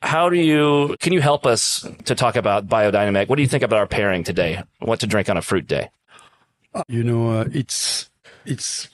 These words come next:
Speaker 2: important, first of all, to remember to people that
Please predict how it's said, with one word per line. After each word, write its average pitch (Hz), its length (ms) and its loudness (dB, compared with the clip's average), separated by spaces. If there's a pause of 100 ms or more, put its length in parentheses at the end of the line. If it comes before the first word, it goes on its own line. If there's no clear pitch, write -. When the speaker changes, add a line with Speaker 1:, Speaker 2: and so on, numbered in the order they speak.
(180)
Speaker 2:
important, 151 640 -4
first 127 280 -4
of 113 120 -4
all, 113 120 -2
to 120 120 -6
remember 113 520 -2
to 107 180 -6
people 107 400 -4
that 98 260 -6